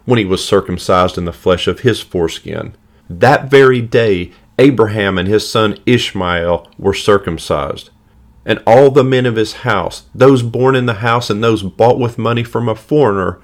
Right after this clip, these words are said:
were circumcised with him. Now the takeaway from these verses are that Abraham did as God instructed. He had all the males in his household circumcised.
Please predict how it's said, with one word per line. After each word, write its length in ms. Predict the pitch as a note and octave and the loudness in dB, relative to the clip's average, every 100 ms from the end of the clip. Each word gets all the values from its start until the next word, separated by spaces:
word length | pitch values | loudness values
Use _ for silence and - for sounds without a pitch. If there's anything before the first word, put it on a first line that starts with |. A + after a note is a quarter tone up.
| _ | _
were 120 | G#2 | 0
circumcised 760 | G2+ G#2+ G2+ G2 F#2 F#2+ F2+ F#2 | 2 2 0 -2 -2 0 0 -2
with 280 | F#2 F#2+ - | 0 0 0
him. 300 | - - - _ _ _ - | -8 -10 -14 _ _ _ -4
Now 80 | |
the 120 | B2+ A#2+ | -4 -2
takeaway 600 | - B3 C4+ C#3+ A#2+ A#2 | -2 -4 -2 2 2 2
from 200 | F#2 G#2 | -2 -4
these 180 | G#2+ | -4
verses 680 | F#2+ F#2 F2+ G2+ A2 G#2 - - _ _ | -2 0 0 0 -4 -6 -8 -16 _ _
are 120 | A#2 | 2
that 180 | G#2 F#2+ - | 4 2 0
Abraham 560 | D3+ D#3 C3+ C3 A#2 | 0 0 0 -2 -2
did 160 | G#2+ A2+ | 0 0
as 120 | G2+ | 0
God 320 | G2 G#2+ G2+ | -2 0 2
instructed. 760 | G2 F2+ - G#2 G2 - D#2+ - _ _ _ _ | 0 -4 -2 2 2 0 -8 -8 _ _ _ _
He 160 | C3 | 2
had 300 | C3 F3 - | 4 2 0
all 280 | A#2 C3+ D#3 | -2 2 2
the 100 | D#3 | 2
males 380 | C#3+ C3+ C3+ C3 | 0 2 2 0
in 80 | B2+ | -2
his 180 | B2+ - | -2 -2
household 560 | B2 A#2 - G2+ F#2+ | -2 -2 0 0 0
circumcised. 880 | - A#2 A2+ E2+ E2+ D#2+ C#2 - - | 0 0 2 -4 -4 -4 -4 -6 -12